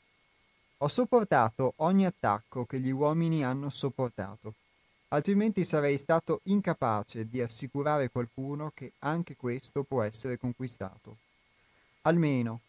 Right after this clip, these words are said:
non avrei il diritto di de-, di dirlo. La vostra psicologia è terribilmente rigida. Ripeto, il divino, quando si assume il fardello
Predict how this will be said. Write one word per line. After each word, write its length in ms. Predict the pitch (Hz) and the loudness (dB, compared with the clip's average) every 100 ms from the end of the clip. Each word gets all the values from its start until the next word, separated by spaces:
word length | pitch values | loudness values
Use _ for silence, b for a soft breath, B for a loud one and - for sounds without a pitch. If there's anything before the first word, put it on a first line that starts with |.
| _ | _
non 180 | 139 139 | -4 0
avrei 320 | 139 143 160 | 0 2 2
il 120 | 170 156 | 2 2
diritto 420 | 151 135 - 147 | -2 -2 -4 -4
di 140 | 139 | -4
de-, 180 | 123 101 | -4 -6
di 220 | - 127 | -6 -8
dirlo. 440 | 135 107 98 101 104 _ _ _ _ _ _ _ _ _ _ _ _ _ _ _ _ _ | -6 -6 -8 -12 -12 _ _ _ _ _ _ _ _ _ _ _ _ _ _ _ _ _
La 140 | 139 | -2
vostra 360 | 143 220 - 214 | 2 2 2 0
psicologia 840 | - 185 175 160 131 120 113 120 - _ | 0 0 2 2 0 -4 -4 -6 -8 _
è 100 | 143 - | -8 -2
terribilmente 840 | 156 156 156 156 170 185 185 185 | 0 0 0 -2 -2 -2 -2 -4
rigida. 600 | - 135 127 110 113 107 110 _ _ _ _ _ _ _ _ _ _ _ _ _ _ _ _ | -6 -4 -4 -4 -6 -8 -8 _ _ _ _ _ _ _ _ _ _ _ _ _ _ _ _
Ripeto, 680 | 151 180 131 107 - 113 - _ _ _ _ _ _ _ _ _ - | 0 2 2 0 -2 -8 -10 _ _ _ _ _ _ _ _ _ -2
il 160 | 226 | 2
divino, 580 | 190 175 156 131 127 143 _ _ | 4 2 2 0 -2 -4 _ _
quando 280 | 165 180 | 2 2
si 160 | 160 - | 0 0
assume 440 | 135 - 175 170 147 | 0 0 2 2 2
il 100 | 131 | 0
fardello 760 | 139 127 135 131 117 113 104 | -2 2 2 2 2 -2 -4